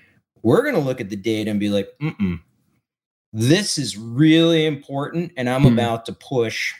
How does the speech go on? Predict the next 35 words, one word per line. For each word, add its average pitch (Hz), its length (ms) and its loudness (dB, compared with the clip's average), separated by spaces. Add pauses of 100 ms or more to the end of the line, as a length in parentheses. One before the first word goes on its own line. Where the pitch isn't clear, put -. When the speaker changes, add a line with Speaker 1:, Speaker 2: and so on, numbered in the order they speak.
(580)
Speaker 1:
forty 156 480 2
percent 127 420 -4
of 110 60 -2
my 101 100 -2
budget 92 480 -6
towards 78 340 -16
it." - 160 -20 (840)
That's 170 260 -2
a 131 80 -4
big 107 380 -2
bet. 82 340 -8
So 117 420 -2
the 117 100 -4
thing 214 300 -4
that 170 160 -2
we 135 100 -6
struggle 127 440 -2
with 120 220 -2
in 110 100 -4
the 104 60 -4
digital 107 460 -2
age, 113 360 -4
you 104 60 -2
know, 101 160 0
I 104 60 -2
think 104 320 -4
is 101 280 -4
when 104 180 0
you 104 140 0
look 120 180 0
at 101 80 -8
the 104 60 -2
digital 104 400 -2
workplace 101 640 -4
is 104 140 -4